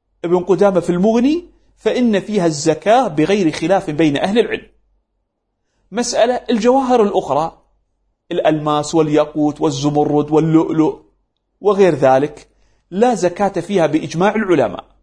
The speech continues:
قال ابن عبد البر في الاستذكار: "أجمعوا أن لا زكاة في الحلي إذا كان جوهراً أو ياقوتاً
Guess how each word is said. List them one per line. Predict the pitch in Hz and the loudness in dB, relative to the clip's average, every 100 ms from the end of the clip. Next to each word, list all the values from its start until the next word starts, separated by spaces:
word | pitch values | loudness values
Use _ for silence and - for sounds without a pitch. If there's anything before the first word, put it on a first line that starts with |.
| _ _ _ _ | _ _ _ _
قال | 214 208 160 | -2 0 0
ابن | 147 | -2
عبد | 139 143 156 | -4 -2 -2
البر | 151 180 | 0 -2
في | 170 | -2
الاستذكار: | 160 - 160 - 185 214 - | -6 -4 -6 -4 -2 -2 0
"أجمعوا | 233 180 151 135 147 208 | -4 -2 -2 -2 -2 -2
أن | |
لا | 190 165 | 0 0
زكاة | 147 156 202 | 0 -4 -4
في | 185 165 160 | -6 -4 -6
الحلي | 156 196 190 170 | -2 -2 -2 -4
إذا | 165 156 | -2 0
كان | - 196 175 147 | 0 0 0 0
جوهراً | 139 180 151 156 139 117 | 0 0 2 2 2 0
أو | - 170 | -2 0
ياقوتاً | 156 156 208 220 220 233 262 | 2 0 0 -2 0 0 -2